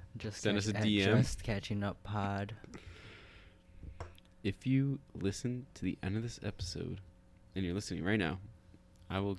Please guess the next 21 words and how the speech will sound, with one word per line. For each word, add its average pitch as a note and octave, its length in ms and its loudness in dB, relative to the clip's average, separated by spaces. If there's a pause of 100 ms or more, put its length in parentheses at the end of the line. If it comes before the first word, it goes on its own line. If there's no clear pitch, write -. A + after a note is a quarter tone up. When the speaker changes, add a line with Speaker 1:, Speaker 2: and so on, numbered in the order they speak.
(120)
Speaker 2:
give G2+ 260 -2
you, F2+ 260 0 (580)
I G2 40 -4
will G2 160 -6
Venmo G#2 440 -4
you B2+ 220 -4 (920)
forty-nine G2 1120 -2
cents. - 520 -4
Speaker 1:
Ooh. G2+ 360 -4 (640)
I'll G2+ 140 0
now G#2+ 340 4
Venmo G#2 400 4
you G2 120 2
one G#2 240 6
cent G2 300 2
to G2+ 60 4
make G2 200 4
it F#2+ 40 2
an F#2+ 100 2
even F2+ 220 0 (100)
fifty. - 400 -4